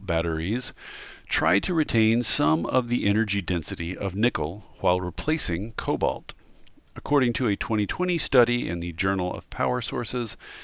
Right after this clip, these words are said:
in the search for, quote, "novel cathode materials with high energy density, low cost, and improved safety," L M N O is one of the most promising candidates yet to be commercialized.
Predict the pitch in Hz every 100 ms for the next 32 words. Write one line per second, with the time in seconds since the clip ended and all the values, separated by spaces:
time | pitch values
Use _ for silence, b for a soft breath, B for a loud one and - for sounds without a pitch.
0 | B - 117 107 - 143 151 - 120 120
1 | - 98 95 107 92 85 82 107 135 131
2 | - 123 - 120 120 127 113 - 101 92
3 | 98 95 85 78 - 101 104 120 - 110
4 | 110 92 87 87 - 85 85 101 B B
5 | B - 82 101 110 - 113 104 110 -
6 | - 92 85 78 - 117 113 104 - -
7 | - 220 - 87 85 135 - B B B
8 | B B - 131 139 117 117 120 190 175
9 | 160 120 123 135 127 90 90 107 117 98
10 | 90 85 - - 135 147 147 147 139 -
11 | 113 110 107 107 110 - - 90 95 -
12 | - 107 90 85 - 87 85 - - -
13 | - - - -